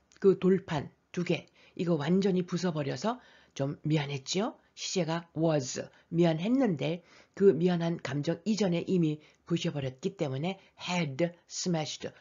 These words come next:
과거 완료가 왔어요. He went back up the mountain. 다시 산으로 모세가 올라갔어요. God said,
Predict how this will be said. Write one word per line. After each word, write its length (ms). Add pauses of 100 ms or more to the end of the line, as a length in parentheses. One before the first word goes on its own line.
(180)
과거 300
완료가 360
왔어요. 560 (720)
He 160
went 480
back 280 (120)
up 240 (220)
the 100
mountain. 460 (100)
다시 480
산으로 520 (180)
모세가 480 (120)
올라갔어요. 680 (1300)
God 160
said, 420